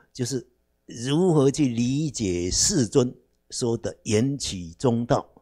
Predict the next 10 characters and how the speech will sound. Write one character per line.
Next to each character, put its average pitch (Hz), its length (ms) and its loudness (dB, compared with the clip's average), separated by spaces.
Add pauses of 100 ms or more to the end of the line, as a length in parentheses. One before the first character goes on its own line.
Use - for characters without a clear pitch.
(340)
世 - 200 0
尊 196 180 4
也 117 100 4
说 156 140 0
了 160 100 4
八 160 300 0
部 147 220 2
缘 110 180 0
起 95 220 -6
嘛 82 180 -12